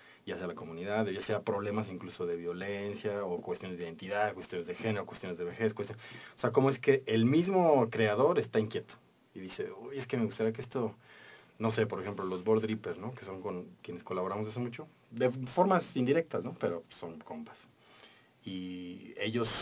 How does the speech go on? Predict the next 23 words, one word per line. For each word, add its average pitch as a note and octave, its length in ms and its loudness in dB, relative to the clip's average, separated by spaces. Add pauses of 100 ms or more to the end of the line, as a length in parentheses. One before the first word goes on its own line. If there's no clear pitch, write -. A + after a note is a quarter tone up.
(260)
les G#2+ 160 -4
interesa A#2 340 0
mucho, A#2+ 280 0
pues, G#2+ 120 -6
lo F#2 80 -4
que - 80 -8
pasa A2 320 0
en A#2 60 4
los G2 80 0
lugares G2+ 300 -2
a A#2 40 0
donde A#2+ 200 2
van C#3+ 360 0 (280)
y - 120 -12
plasmar G#2 420 -4
eso G#2+ 200 -2
en G2+ 80 -6
un G2+ 100 -8
mural, F#2+ 300 -4
¿no? F#2+ 140 -8
En G#2+ 60 -6
la E2+ 120 -10
calle. - 300 -12